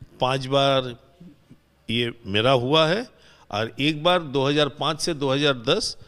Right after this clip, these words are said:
महिला संरक्षण हो जाने से मेरी मिसेस खड़ी हुई थी।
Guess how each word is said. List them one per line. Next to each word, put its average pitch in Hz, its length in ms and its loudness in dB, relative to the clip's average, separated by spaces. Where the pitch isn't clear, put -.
महिला 131 400 0
संरक्षण 131 640 -2
हो 127 140 -2
जाने 120 300 -2
से 262 220 -4
मेरी 113 240 -4
मिसेस 110 380 -4
खड़ी 92 240 -6
हुई 80 140 -6
थी। - 180 -16